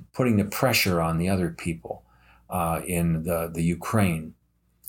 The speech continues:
uh, and doing all that stuff, you know, same kind of crap with that. Uh, just one thing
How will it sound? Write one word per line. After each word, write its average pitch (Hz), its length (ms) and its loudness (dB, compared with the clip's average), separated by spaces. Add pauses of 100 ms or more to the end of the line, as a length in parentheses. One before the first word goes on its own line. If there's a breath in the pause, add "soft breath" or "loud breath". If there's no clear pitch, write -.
(160)
uh, 85 300 -4
and 90 180 0
doing 92 260 2
all 85 180 -2
that 80 140 -4
stuff, - 480 -2 (120)
you 95 180 -2
know, 85 240 -6 (340 soft breath)
same 123 520 4
kind 104 280 2
of 82 100 0
crap 85 420 -2
with 82 180 -6
that. 80 360 -2 (420 soft breath)
Uh, 85 260 -4 (480)
just 113 420 2 (100)
one 156 640 4 (120)
thing 95 560 0